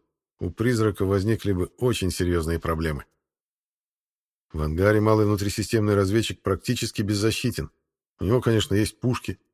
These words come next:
но стрельба из них внутри корабля-носителя практически наверняка привела бы к гибели Ифрита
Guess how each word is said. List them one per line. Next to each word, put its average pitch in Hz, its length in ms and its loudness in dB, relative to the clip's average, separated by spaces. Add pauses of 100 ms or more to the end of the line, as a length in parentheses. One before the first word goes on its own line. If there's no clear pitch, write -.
(200)
но 90 140 0
стрельба 92 540 0
из 107 140 2
них 110 180 -2
внутри 104 260 0
корабля-носителя 107 800 0
практически 98 560 -4
наверняка 120 480 4
привела 101 380 2
бы 92 80 -2
к 87 40 -8
гибели 98 440 0
Ифрита 90 420 -6